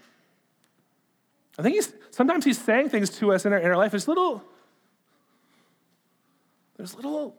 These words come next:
nudges, little pushes. Maybe you're my wife down in the basement just drawing pictures that aren't what she's supposed to be doing in her artwork, but she's just doing this 'cause this is, this is what she loves.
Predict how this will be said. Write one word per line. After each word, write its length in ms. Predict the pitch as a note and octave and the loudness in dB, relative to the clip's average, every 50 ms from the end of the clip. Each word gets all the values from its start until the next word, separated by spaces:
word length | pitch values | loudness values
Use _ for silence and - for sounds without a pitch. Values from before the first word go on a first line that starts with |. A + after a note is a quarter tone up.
| - | -12
nudges, 640 | E3+ E3+ G#3 A3+ A#3+ A#3 A3 G3+ D#3 A#2 G#2 - - - | -8 -6 -6 -4 -6 -4 -4 -4 -6 -6 -8 -12 -16 -12
little 340 | D#3+ E3+ A#3 C4+ C#4+ B3+ - _ _ _ _ _ _ _ _ _ | -12 -10 -10 -10 -10 -12 -14 _ _ _ _ _ _ _ _ _
pushes. 680 | - - - B3 - - F#3 D3 A2+ - - - - _ _ _ _ _ _ _ _ _ _ _ _ _ _ _ _ _ _ _ _ _ _ _ _ _ - | -20 -10 -10 -10 -8 -8 -10 -10 -10 -12 -18 -20 -20 _ _ _ _ _ _ _ _ _ _ _ _ _ _ _ _ _ _ _ _ _ _ _ _ _ -12
Maybe 240 | C3 D3+ F3 A3 A3+ | -6 -4 -4 -2 -2
you're 340 | A#3+ B3+ B3+ B3+ A#3+ A#3 - - - _ _ _ - - _ _ _ _ _ - | -2 -2 -2 -2 -2 -4 -6 -8 -20 _ _ _ -20 -20 _ _ _ _ _ -6
my 120 | F3 F#3 | -6 -2
wife 340 | F3+ G3 A3 A3+ - - - | 0 0 0 -2 -2 -6 -4
down 300 | - E3 F3+ G3 G#3 G#3 | -2 0 0 0 0 0
in 100 | G#3 G3+ | 0 0
the 240 | G3 F#3+ F#3 F3+ F3 - - - _ _ _ _ _ _ _ _ - | 0 0 0 -2 -6 -12 -20 -20 _ _ _ _ _ _ _ _ -4
basement 320 | F#3+ G#3 A#3 - E3+ C#3 | -4 -4 -4 -4 -8 -8
just 200 | D3+ E3 - _ - | -8 -12 -12 _ -18
drawing 500 | - F3+ G3 G#3+ A3 A3+ A3+ A3+ G#3+ - | -16 -12 -10 -6 -4 -4 -2 -4 -4 -4
pictures 580 | - A#3 A3+ A3+ - - G3+ F3 D3 C3+ B2+ | -6 -6 -8 -6 -6 -4 -2 -2 -2 -2 -4
that 160 | - E3 D3 E3 | -4 -4 -4 -2
aren't 220 | F3+ G3+ G3 - | -2 -2 -2 -4
what 120 | F#3 F3+ | -6 -6
she's 180 | F3 - G3+ F3+ | -6 -6 -8 -8
supposed 300 | - - G3 G3+ G3 - | -4 -4 -4 -4 -4 -6
to 60 | A3 | -6
be 80 | G3 G3 | -6 -4
doing 300 | F3+ F#3 F3 E3+ E3 D#3+ | -2 -2 -2 -2 -2 -4
in 80 | D#3+ | -6
her 320 | D#3 D#3 E3 D#3+ E3+ F3+ F#3+ | -6 -6 -6 -4 -4 -4 -4
artwork, 200 | F3 D#3 D3 D3 | -4 -6 -8 -8
but 120 | D#3+ C#3+ | -10 -12
she's 200 | - - D3 D3 | -10 -12 -12 -12
just 160 | - F#3+ - | -12 -16 -16
doing 160 | - - F#3+ F#3+ | -12 -10 -10 -10
this 80 | G3 | -10
'cause 200 | - E3 D3+ D3 | -12 -14 -14 -10
this 140 | - G3 F#3 | -10 -10 -12
is, 60 | - _ _ - - - _ _ _ | -12 _ _ -20 -20 -20 _ _ _
this 80 | - | -20
is 60 | A#3+ A3 | -18 -16
what 100 | G#3 - | -16 -16
she 160 | - - F#3 | -14 -14 -12
loves. 560 | E3+ F3+ G3 F#3+ F3 C#3+ B2 - - - | -10 -10 -10 -10 -10 -12 -16 -18 -20 -20